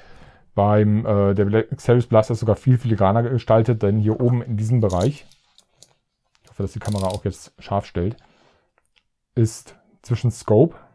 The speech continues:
also Zielfernrohr-Einrichtungsdings hier oben, und, äh, und Waffe, ist Luft. Das heißt, man kann da durchgucken.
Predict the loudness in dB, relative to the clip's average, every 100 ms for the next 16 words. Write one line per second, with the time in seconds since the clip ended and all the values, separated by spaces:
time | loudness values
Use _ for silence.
0 | _ _ _ _ _ _ -10 -4 -4 0
1 | 0 2 2 2 -2 -4 -4 -4 -4 -4
2 | -10 -8 -2 -2 -2 -4 -4 -4 _ _
3 | _ _ _ _ _ _ _ _ -20 -20
4 | -8 0 2 2 -2 -6 -6 -2 -2 -2
5 | -4 -10 _ _ _ _ _ _ _ _
6 | _ _ _ _ _ -6 -2 -2 -4 -6
7 | _ _ _ _ _ -6 -6 -10 _ _
8 | _ _ _ 0 0 -2 -20 -14 -12 -10
9 | -6 -4 -2 -4 -4 -6 -6